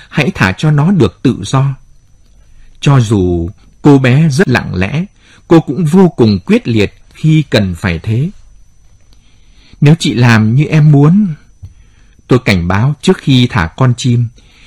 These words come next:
"thì đổi lại em phải làm theo lời chị nhá."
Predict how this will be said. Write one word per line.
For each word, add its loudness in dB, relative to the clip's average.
"thì 4
đổi 2
lại 2
em 2
phải 0
làm 0
theo 0
lời 4
chị -2
nhá." 2